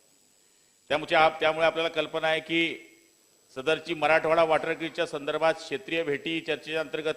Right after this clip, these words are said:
केंद्र शासना-, सरकारकडनं राष्ट्रीय जल मिशनच्या पथक दौऱ्यामध्ये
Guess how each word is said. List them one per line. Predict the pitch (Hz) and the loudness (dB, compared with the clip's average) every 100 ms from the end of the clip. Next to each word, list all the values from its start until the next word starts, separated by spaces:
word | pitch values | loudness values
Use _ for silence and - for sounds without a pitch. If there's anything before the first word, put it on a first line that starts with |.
| - | -6
केंद्र | 143 147 151 | -8 -8 -10
शासना-, | 143 143 156 143 | -8 -4 -2 -2
सरकारकडनं | 139 131 165 156 147 113 98 - _ _ _ _ _ _ _ _ - | -6 -2 -2 0 -4 -6 -12 -14 _ _ _ _ _ _ _ _ 0
राष्ट्रीय | 131 143 - 175 | 0 2 -2 0
जल | 175 175 | 0 0
मिशनच्या | 170 - 175 165 175 170 156 - - - _ | -2 -6 -6 2 4 4 0 -8 -20 -20 _
पथक | 139 135 165 | -6 -4 -2
दौऱ्यामध्ये | 151 147 151 151 147 135 107 | 0 4 4 4 2 2 0